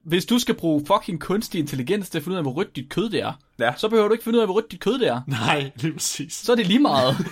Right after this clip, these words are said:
Speaker 1: <laughs> Så er der ingen forskel.
Speaker 2: Jeg tror, jeg tror, at de prøver at kompensere for noget.
Speaker 3: Ja, det tro-, det tror jeg også, de prøver at kompensere for indhold, eller det videnskabelige indhold, der er i det her,
Speaker 1: Ja.
Speaker 3: de vil studere.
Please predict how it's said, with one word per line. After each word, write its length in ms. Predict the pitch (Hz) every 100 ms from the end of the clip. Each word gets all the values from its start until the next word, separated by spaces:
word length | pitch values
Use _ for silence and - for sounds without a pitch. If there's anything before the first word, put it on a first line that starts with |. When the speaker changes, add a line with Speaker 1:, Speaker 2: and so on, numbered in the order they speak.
| 415 -
Speaker 1:
<laughs> 480 | - - 466 - 339
Så 60 | 190
er 0 |
der 80 | 196
ingen 180 | 302 -
forskel. 640 | 190 254 - 160 139 135 - - _ - - _ _ - - 214 - - _ - - - - - -
Speaker 2:
Jeg 120 | 165 165
tror, 400 | - 220 208 -
jeg 140 | 156
tror, 460 | 151 135 226 175 -
at 220 | - 131 -
de 80 |
prøver 300 | 139 139 151
at 80 | 165
kompensere 540 | - 123 113 - 156 101
for 100 | 107
noget. 240 | 98 110 - _ _ _ -
Speaker 3:
Ja, 160 | 135
det 140 | 120 -
tro-, 120 | 262
det 200 | 277 294
tror 140 | - 175
jeg 100 | 156
også, 120 | 156 170
de 60 |
prøver 140 | 170 190
at 60 |
kompensere 480 | 180 165 151 - 180
for 180 | 170 156 -
indhold, 500 | 190 202 170 165 131 -
eller 180 | 147 139 - -
det 240 | 147 147
videnskabelige 640 | 156 143 - 165 165 151 143
indhold, 520 | 160 190 - 101 113
der 80 | 123
er 120 | 131
i 120 | 135
det 140 | 135 139
her, 180 | 139 117
Speaker 1:
Ja. 60 | 131 117
Speaker 3:
de 40 |
vil 100 | 120
studere. 400 | - 127 - 131